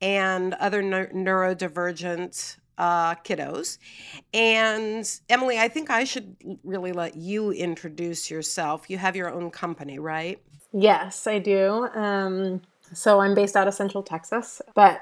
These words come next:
Speaker 2: I have a small private practice called Real Life A B A, and we primarily work with neurodivergent kids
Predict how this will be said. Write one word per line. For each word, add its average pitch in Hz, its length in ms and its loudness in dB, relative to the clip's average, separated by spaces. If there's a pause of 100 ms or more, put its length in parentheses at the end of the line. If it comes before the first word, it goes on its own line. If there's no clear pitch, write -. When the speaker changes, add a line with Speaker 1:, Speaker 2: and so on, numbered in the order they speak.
(120)
Speaker 2:
I 202 160 0
have 190 720 2
a 175 460 -8
small 196 280 -2
private - 340 -2
practice 240 560 -2
called 180 320 -8
Real 180 220 2
Life 175 220 -2
A 185 140 0
B 175 180 2
A, 196 380 0 (300)
and 180 1040 2 (800)
we 190 680 2 (460)
primarily 208 560 4
work 190 280 6
with 190 300 4
neurodivergent 185 760 4
kids 185 500 0